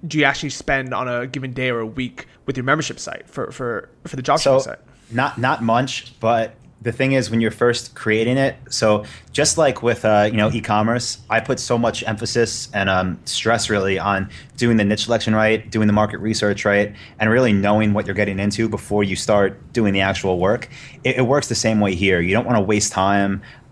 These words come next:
Speaker 2: uh, you know, just choosing some random topic and, and just going for it. So there's a lot of, uh, I guess you can call it, like, before you get started work.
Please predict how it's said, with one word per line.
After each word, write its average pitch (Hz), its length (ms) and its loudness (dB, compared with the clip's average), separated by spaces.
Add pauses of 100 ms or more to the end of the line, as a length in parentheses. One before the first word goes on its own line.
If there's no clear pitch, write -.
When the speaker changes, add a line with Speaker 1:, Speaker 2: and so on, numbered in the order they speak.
Speaker 2:
uh, 85 100 -4
you 92 160 -2
know, 95 200 0
just - 280 -8
choosing 107 380 2
some 104 160 2
random 101 220 2
topic 98 460 0
and, 90 180 0
and 92 280 -4
just 98 180 -4
going 98 260 2
for 95 260 0
it. 92 120 2
So 92 260 2 (320)
there's 107 160 2
a 117 40 2
lot 117 260 4
of, 110 320 -2 (240)
uh, - 80 -10
I 87 160 -4
guess - 480 -2
you - 60 -20
can - 80 -16
call 101 200 2
it, - 60 -6
like, 92 200 -8
before 107 440 0
you 110 120 0
get 101 160 0
started 101 440 2
work. 127 320 0